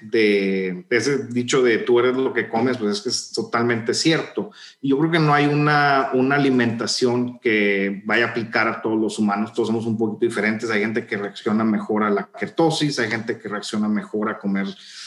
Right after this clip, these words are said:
pues, frutas y verduras, dieta mediterránea, etcétera, etcétera. Pero sí tener el apoyo de un experto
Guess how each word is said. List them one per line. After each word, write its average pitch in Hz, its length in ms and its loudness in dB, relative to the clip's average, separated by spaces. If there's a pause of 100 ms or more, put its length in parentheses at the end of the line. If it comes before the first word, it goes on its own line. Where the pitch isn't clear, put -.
(220)
pues, 117 360 0
frutas 117 440 2
y 110 40 4
verduras, 101 500 2
dieta 104 260 0
mediterránea, 98 880 -2
etcétera, 98 480 -4
etcétera. 95 480 -6
Pero 104 240 0
sí 123 280 0
tener 127 360 2
el 135 100 4
apoyo 123 540 2
de 120 120 2
un 113 280 0
experto 123 880 -2